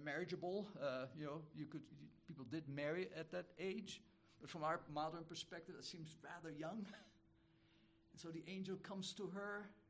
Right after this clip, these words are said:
I mean, these are just questions that we have as a reader of the text. You say, uh, "What was it like for her to have this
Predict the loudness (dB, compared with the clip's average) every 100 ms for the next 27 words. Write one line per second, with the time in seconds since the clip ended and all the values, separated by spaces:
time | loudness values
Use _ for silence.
0 | -20 -20 -20 -20 -20 -20 -20 -14 -2 2
1 | 4 4 4 2 2 4 6 6 4 2
2 | 2 4 4 6 8 8 6 4 0 0
3 | 2 4 6 6 6 2 -2 -2 -2 -4
4 | -8 -14 -20 -20 -20 -20 -20 -14 -8 -4
5 | 0 0 0 -2 0 0 0 -2 -2 -4
6 | -4 -2 -2 -2 -8 -12 -10 -6 -4 -4
7 | -4